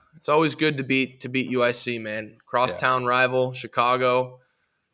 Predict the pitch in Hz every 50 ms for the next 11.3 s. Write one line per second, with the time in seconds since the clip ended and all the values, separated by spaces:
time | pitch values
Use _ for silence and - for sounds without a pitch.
0 | _ _ _ _ _ _ _ - 117 110 110 110 110 113 117 120 117 - 127 117
1 | 117 117 117 117 117 117 113 110 - _ _ _ _ - 123 123 120 120 120 120
2 | 120 127 123 120 120 123 123 120 123 120 120 120 120 120 120 120 123 120 - -
3 | _ _ _ _ _ 120 113 110 110 113 110 107 110 113 - - _ 117 101 -
4 | - 104 117 117 120 120 120 117 117 117 117 117 117 113 117 113 117 117 117 113
5 | 117 117 113 117 117 117 - - - 104 107 110 - - - 165 165 165 170 180
6 | 185 175 - 151 160 156 170 170 165 190 196 196 190 185 190 190 190 170 170 165
7 | - 170 170 170 165 - 160 165 180 190 208 196 - _ _ _ - - _ _
8 | - 165 - - 113 - - - 101 107 - - _ _ 165 185 165 147 139 123
9 | 123 123 120 127 127 127 120 120 117 - 113 104 113 107 104 101 - 101 92 92
10 | - - 98 95 98 104 104 - _ - 123 123 120 113 107 107 104 107 113 -
11 | _ _ 113 120 120